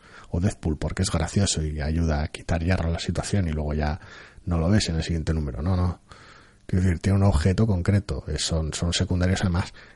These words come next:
recurrentes, en algunos casos propios del T V, en otro caso externos del universo Marvel, pero son recurrentes.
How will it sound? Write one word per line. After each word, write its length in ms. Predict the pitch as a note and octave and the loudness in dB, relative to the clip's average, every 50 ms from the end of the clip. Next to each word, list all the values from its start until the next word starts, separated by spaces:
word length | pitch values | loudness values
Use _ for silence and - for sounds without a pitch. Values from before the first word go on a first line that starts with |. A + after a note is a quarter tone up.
| _ _ - | _ _ -6
recurrentes, 720 | G#2 F#2 G#2 F#2 F#2 - E2 - F#2+ A2 A#2 G#2 G2+ - | -2 0 2 0 2 0 0 2 4 4 4 4 2 0
en 60 | F2 F#2+ | 2 2
algunos 200 | B2+ D3+ D3 - | 2 2 2 2
casos 220 | - A2 G2+ - | 2 2 2 2
propios 340 | - - A#2+ A#2+ - A2+ G#2 | 4 4 4 6 6 4 6
del 140 | G#2+ G#2+ G#2 | 6 4 6
T 60 | A#2 | 6
V, 80 | C#3 C3 | 6 6
en 60 | G#2+ | 6
otro 180 | G2 F#2 F#2 - | 4 2 0 -2
caso 180 | E2 - C3 | 0 0 0
externos 480 | A2 - - - G#2 F#2+ F2 D#2+ D#2+ - | -2 0 0 -2 0 0 -2 -2 -4 -4
del 80 | D#2 | -4
universo 400 | D#2 D#2 D#2 D2+ D2+ - - - | -4 -2 -2 -2 -2 -2 -4 -2
Marvel, 300 | D#2+ F2+ G#2 F#2+ F2 D#2+ | 0 2 2 2 0 -2
pero 180 | - - A2 - | -4 -8 -12 -8
son 180 | - - F#2 F#2 | -4 -2 0 0
recurrentes. 760 | G2 G2+ - F#2 F2+ F#2+ G#2 F#2+ - - - - - - | 0 2 2 2 2 2 2 2 0 -4 -10 -12 -14 -16